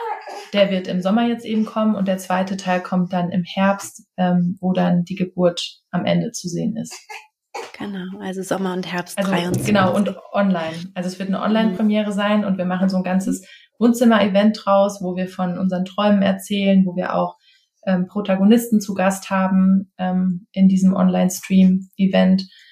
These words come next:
Speaker 1: Genau, da kann man einfach dann auf unserer Webseite schauen, da verkaufen wir auch schon die Tickets für die Online-Premiere.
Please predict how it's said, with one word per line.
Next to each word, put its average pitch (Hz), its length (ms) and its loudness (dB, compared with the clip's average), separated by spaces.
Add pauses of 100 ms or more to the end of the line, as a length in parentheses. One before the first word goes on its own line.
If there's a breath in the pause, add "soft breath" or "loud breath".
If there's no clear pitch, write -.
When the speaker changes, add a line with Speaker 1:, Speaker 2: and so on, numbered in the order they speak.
(240 loud breath)
Speaker 1:
Genau, 160 360 0 (120)
da 170 340 -2 (240)
kann 180 140 0
man 175 80 0
einfach 175 240 -2
dann 175 160 -2
auf - 120 -6
unserer 185 220 4
Webseite 185 420 -2
schauen, 180 400 2
da 175 80 -6
verkaufen 180 480 -6
wir 180 80 -2
auch 175 60 -6
schon - 180 -2
die 175 120 -2
Tickets 190 420 -4
für - 80 -8
die 175 120 0
Online-Premiere. 180 840 2